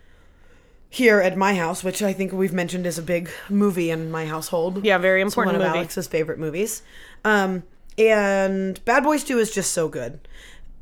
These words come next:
Speaker 1: It's two and a half hours, which is about thirty minutes too long. Um, but other than that, it's great.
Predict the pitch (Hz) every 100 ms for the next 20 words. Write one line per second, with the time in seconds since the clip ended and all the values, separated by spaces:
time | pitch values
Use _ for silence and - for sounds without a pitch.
0 | - - 202 - 262 269 240 226 220 202
1 | 208 208 196 185 170 175 170 196 196 208
2 | 190 190 - - 196 170 156 190 208 -
3 | - - - - 196 190 185 196 214 220
4 | 214 196 196 208 208 - - 147 -